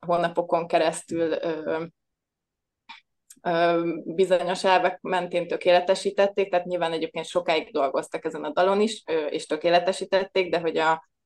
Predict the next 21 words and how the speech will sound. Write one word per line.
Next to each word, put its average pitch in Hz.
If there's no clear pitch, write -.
a, 160
ami, 160
ö, 147
ami 165
ott, 156
ö, 151
mondjuk 160
akár 175
a 156
mélység, 165
magasság, 151
mint 156
felvetés, 151
ö, 151
ez 156
a 151
könyvben 151
is 151
le 156
van 143
írva 143